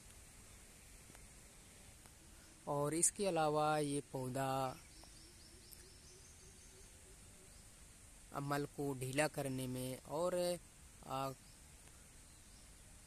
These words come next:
और इस पौधे पर आपको, आ, जो फलियां होती हैं, वो भी, आ, गूदे के रूप में लोग इसको यूज़ करते हैं। उसके अंदर जो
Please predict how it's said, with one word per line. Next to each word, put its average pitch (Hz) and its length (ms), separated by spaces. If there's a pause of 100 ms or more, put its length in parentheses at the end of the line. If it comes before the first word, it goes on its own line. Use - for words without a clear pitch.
(680)
और 147 180
इस 156 120
पौधे 170 320
पर 170 200
आपको, 165 520
आ, 147 260
जो 143 160
फलियां 151 460
होती 143 380
हैं, 135 180
वो 139 180
भी, 156 340
आ, 135 340 (440)
गूदे 139 420
के 160 120
रूप 151 180
में 151 180
लोग 143 240
इसको 143 260
यूज़ 143 280
करते 147 340
हैं। 147 80
उसके 139 200
अंदर 143 200
जो 147 240